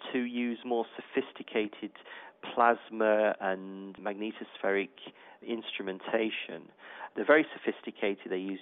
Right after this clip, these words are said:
new technologies, and a CubeSat, even though it's got small dimensions, could be used to test a new generation, for example, of plasma sensor and get some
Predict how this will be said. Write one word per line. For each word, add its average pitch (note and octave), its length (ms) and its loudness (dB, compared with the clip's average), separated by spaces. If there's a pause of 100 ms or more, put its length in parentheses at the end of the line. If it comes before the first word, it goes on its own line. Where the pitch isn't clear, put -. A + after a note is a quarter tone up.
new C#3 140 0 (120)
technologies, F2+ 680 -4 (540)
and G2 520 0 (180)
a - 60 -8
CubeSat, - 760 0 (460)
even C#3 300 0
though A2+ 120 6
it's G#2 160 2
got - 240 -2
small A2 140 0
dimensions, G#2 680 0 (320)
could E3+ 80 4
be E3+ 80 0
used B2 260 2
to - 80 -6 (140)
test - 460 -2
a A#2 80 2
new A#2+ 280 0
generation, G2 800 2
for - 60 -4
example, G2+ 420 -4
of - 100 -12
plasma G#2+ 360 -2 (120)
sensor - 480 -2 (380)
and G2+ 180 0
get G2+ 200 0 (120)
some G#2 360 -6